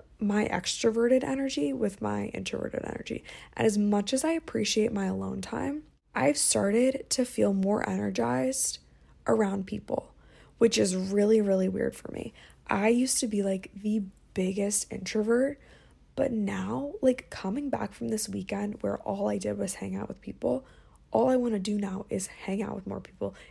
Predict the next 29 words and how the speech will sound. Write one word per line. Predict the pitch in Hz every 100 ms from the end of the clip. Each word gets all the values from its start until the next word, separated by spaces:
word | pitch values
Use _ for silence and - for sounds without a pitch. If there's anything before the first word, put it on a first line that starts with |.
| - -
It's | 226 - -
super, | - - 254 311
super | 302 - 214 -
weird. | - - - - -
So | - 220
I | - 202
don't | 277
know | 359
if | -
this | 262 233
is | 202 185
normal. | 208 220 233 240
I | -
don't | 208 190
know |
if | 190
this | 190 -
is | -
natural, | 190 220 208 - 220 214 - - - _
but | - - -
I | 208 196 214 247 269 294 - _ -
almost | 214 214 220 - - -
feel | - 202 185
like | 202 220 -
I | 202 190 160
don't | - 180 202 -
enjoy | 196 196 - - 196 190
being | - 190 196
alone. | - - - -